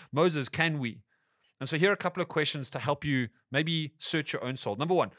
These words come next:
what from your past is still difficult for you to speak about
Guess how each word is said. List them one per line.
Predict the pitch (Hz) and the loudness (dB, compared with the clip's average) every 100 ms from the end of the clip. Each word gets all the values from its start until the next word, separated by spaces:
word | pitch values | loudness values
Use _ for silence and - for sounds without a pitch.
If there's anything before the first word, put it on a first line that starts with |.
| - - - - _ | -20 -20 -20 -20 _
what | 120 151 233 | -2 2 2
from | - 202 185 | 2 0 2
your | 156 139 | 2 0
past | - - 190 98 160 - - - - _ _ _ - | -2 2 4 4 2 -2 -4 -8 -14 _ _ _ -4
is | 147 | -2
still | - 202 | 0 2
difficult | 170 139 214 226 - 147 143 | 2 2 2 0 0 0 -2
for | - | -6
you | 151 151 | -4 -2
to | |
speak | 139 - 180 160 | -2 -4 -6 -2
about | 120 107 101 - | 2 2 0 -8